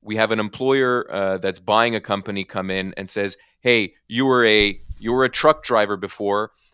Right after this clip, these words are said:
uh, but, you know, now that we've taken over, we don't want you to be a truck driver anymore. We want you to go in the office and do some admin work." An employer doesn't have, an employee rather, doesn't have to accept that change. They can treat their employment as terminated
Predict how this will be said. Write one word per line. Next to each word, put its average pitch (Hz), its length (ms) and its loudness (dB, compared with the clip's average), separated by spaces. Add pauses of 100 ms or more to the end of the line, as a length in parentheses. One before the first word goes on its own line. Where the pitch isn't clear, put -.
(140)
uh, 104 180 -2
but, 104 340 2
you 110 80 -6
know, 104 120 0
now 110 200 4
that 123 120 2
we've 117 240 -4
taken 110 360 -4
over, 117 280 0
we 110 120 -4
don't 120 140 -2
want 117 220 2
you 120 80 -4
to 107 80 -4
be 101 120 -6
a 98 60 -2
truck - 280 -6
driver 95 260 -4
anymore. 98 340 -4
We 104 60 -4
want 113 220 -2
you 110 60 -8
to 107 60 -4
go 110 160 0
in 107 80 -2
the 98 160 -4
office 101 480 -2
and 92 140 -8
do 101 120 -8
some 92 220 -10
admin 101 480 -4
work." 85 300 -10 (560)
An 110 140 -2
employer 147 380 -2
doesn't 131 400 -2
have, 131 240 -2
an 113 100 2
employee 127 480 -2
rather, 104 260 0
doesn't 113 220 -6
have 127 200 -6
to 117 60 -4
accept - 440 -6
that 98 200 -6
change. 98 400 -8 (220)
They 110 120 -2
can 113 200 -6
treat - 400 -6
their 120 160 0
employment 107 460 -6
as 98 120 -10
terminated 95 680 -8